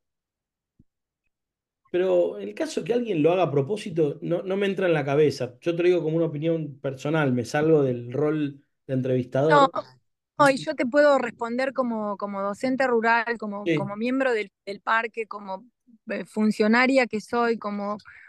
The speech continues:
Speaker 2: promotora asesora de cambio rural, como madre, como el-,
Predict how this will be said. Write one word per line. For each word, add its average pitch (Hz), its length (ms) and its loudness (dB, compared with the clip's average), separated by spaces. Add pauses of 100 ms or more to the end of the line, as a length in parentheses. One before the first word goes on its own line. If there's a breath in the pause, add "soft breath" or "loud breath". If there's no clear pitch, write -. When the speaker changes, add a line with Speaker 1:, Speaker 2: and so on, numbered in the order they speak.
Speaker 2:
promotora 220 460 4
asesora 233 400 -2
de 226 80 0
cambio 240 260 0
rural, 226 320 2
como 214 240 -4
madre, 247 400 0
como 196 240 -12
el-, 196 220 -16